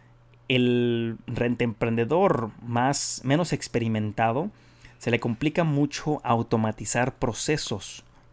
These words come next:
y delegar. Esto lo vemos en los rentemprendedores de menos de cinco propiedades y en menor nivel en los rentemprendedor-,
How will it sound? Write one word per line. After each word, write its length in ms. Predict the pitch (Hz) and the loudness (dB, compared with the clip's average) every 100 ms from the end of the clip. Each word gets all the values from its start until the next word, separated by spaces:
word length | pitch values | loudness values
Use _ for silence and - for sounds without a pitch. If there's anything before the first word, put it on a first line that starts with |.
| _ | _
y 160 | - 117 | -8 -4
delegar. 640 | 110 98 107 117 139 107 - - - - - | -4 -4 -2 2 2 0 -10 -20 -20 -20 -10
Esto 180 | 127 - | -2 0
lo 60 | 139 | 2
vemos 300 | 123 143 - | 2 0 -2
en 160 | 120 | -2
los 160 | 110 104 | -2 -2
rentemprendedores 720 | 110 107 104 107 107 120 135 | -4 -4 -6 -4 0 0 0
de 80 | 117 | 0
menos 260 | 110 143 127 | 0 0 -2
de 60 | |
cinco 340 | - 127 127 - | -2 -2 -2 -4
propiedades 720 | 127 - 104 107 127 180 - - - - - - | -4 -6 -4 -2 -2 -4 -8 -20 -20 -20 -12 -2
y 320 | 175 240 285 - _ | 2 2 0 -10 _
en 380 | - 165 175 185 - | 0 0 0 -4 -2
menor 400 | 131 120 135 147 | 0 4 4 4
nivel 380 | 151 135 131 143 | 2 2 2 0
en 100 | 120 | -2
los 260 | 117 - - | -2 -6 -6
rentemprendedor-, 760 | 127 120 123 113 117 123 147 | -2 0 0 -2 0 0 0